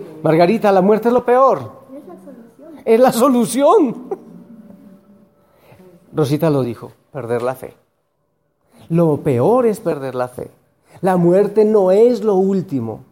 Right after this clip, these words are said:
porque los cristianos sabemos que ese es otro inicio. Muchos de nuestros hermanos han ido al cielo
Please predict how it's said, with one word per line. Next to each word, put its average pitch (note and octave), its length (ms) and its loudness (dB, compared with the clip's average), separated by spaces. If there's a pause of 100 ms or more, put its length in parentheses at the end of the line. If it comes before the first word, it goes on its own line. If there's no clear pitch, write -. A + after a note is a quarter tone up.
(340)
porque C#3+ 200 -8
los C#3 120 -4
cristianos D#3 520 -4
sabemos D#3 400 -2
que D3 100 -6
ese D3+ 260 -2
es - 220 -12 (500)
otro C#3+ 360 -4
inicio. A#2 560 -6 (960)
Muchos D3 680 -2 (400)
de B2+ 160 -10
nuestros A#2+ 540 -10 (380)
hermanos B2 600 -6
han A#2 500 -8 (300)
ido A#2+ 180 -6
al A#2 120 -4
cielo B2 500 -4